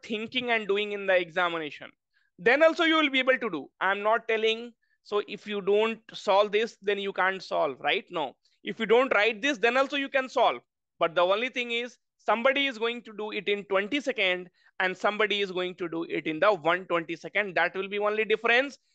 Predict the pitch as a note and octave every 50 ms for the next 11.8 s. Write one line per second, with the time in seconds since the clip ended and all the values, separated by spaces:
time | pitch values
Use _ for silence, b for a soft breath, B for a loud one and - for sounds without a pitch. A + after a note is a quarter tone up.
0 | _ _ _ - A#3+ A#3+ B3 C4+ C4 C#4 C#4 C4+ C4+ C4 B3 B3 A#3+ C#4 C4+ G#3+
1 | - A3 A3+ B3 A#3+ G3+ C4+ A#3 - A3+ G#3+ A3+ A#3+ A#3 A#3+ B3 B3 G#3+ A3 A3+
2 | A3 G#3 G3 G3 G#3 F#3 G#3+ A#3+ - _ _ G3+ A3 A3 G#3 F#3 D#3+ A3 A3+ G3+
3 | F#3 - - - _ _ _ _ _ - D#3+ D3+ F3+ F3 - F#3+ F3+ - - A#3
4 | A#3 A#3 A#3 B3+ C4 C4+ C#4 C#4 C#4 - _ _ _ _ _ _ - G3+ A3+ B3
5 | A#3+ B3 A#3+ A#3+ A#3 A3 A3+ G#3 F#3+ F3+ F3 F#3 E3 F#3+ F3+ - - A3 A3+ A#3+
6 | C4 C4 C4+ C#4 C#4 - _ _ _ - F#3 F#3 F#3+ G3+ F#3+ G3+ F#3+ F#3 - -
7 | F3 F3 F#3 G#3+ A#3 G3 E3+ D#3 F3 A#3 A#3+ - - A3+ G#3+ G#3 A3 A3 C4+ -
8 | B3 C4 C4+ D4 D4+ D4+ C#4+ D4+ D4 C#4 C4+ C4 C4 C#4 C#4 - D#4 - - A3
9 | A3 A3+ B3 B3 G3 G3+ D#3+ C#3 C3+ - _ _ _ _ _ _ _ - A#3 B3
10 | B3+ A#3+ G3+ A#3+ A#3+ - - - A#3 A3+ B3 A#3 - B3 A#3+ A3+ A3 A3+ A#3+ A#3
11 | A3+ A3 G#3+ G3+ G#3 G3 G#3 G3 G3 G3 F#3 - A3 A#3 C4